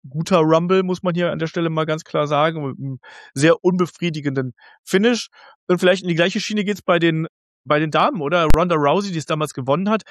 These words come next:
Auch das war, das war zwar eine Überraschung damals, weil die ja zurückgekommen ist, aber das hat man auch schon von den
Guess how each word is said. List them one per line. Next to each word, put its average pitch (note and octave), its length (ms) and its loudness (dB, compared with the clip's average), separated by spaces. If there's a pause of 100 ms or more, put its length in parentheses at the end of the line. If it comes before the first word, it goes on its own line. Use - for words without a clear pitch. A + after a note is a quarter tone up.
(200)
Auch D#3+ 160 -2
das F#3 300 0
war, C#3+ 320 4 (800)
das D3 160 -4
war F3 100 2
zwar G#3 120 0
eine F#3 80 0
Überraschung E3 600 -2 (140)
damals, A3+ 340 0
weil E3 140 2
die D#3+ 60 -4
ja D#3 100 2
zurückgekommen D3 640 -2
ist, G3+ 280 -6
aber D#3 380 2 (260)
das D#3 160 -2
hat G3 140 -4
man E3+ 100 -2
auch E3 140 -6
schon F3 120 -6
von E3 200 0
den D#3 320 -4